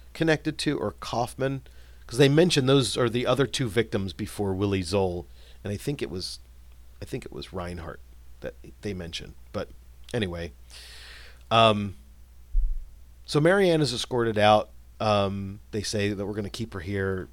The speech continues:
for her protection, and, uh, Lisa shows up. And she's like, "Hi, uh, can I have some money?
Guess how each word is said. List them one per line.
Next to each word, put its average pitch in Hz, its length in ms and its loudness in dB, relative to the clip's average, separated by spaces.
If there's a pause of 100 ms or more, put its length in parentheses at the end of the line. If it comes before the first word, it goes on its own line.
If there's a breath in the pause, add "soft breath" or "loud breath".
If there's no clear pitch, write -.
for - 160 -10
her 92 140 -8
protection, 92 680 -8 (840 loud breath)
and, 113 720 0 (160)
uh, 107 380 0
Lisa 202 500 4
shows 107 300 4
up. - 240 -6 (760)
And 135 80 -14
she's - 160 -8
like, 170 160 2
"Hi, 131 760 0
uh, 123 420 2
can 165 100 -2
I 170 40 6
have 190 80 0
some 123 140 0
money? 160 440 0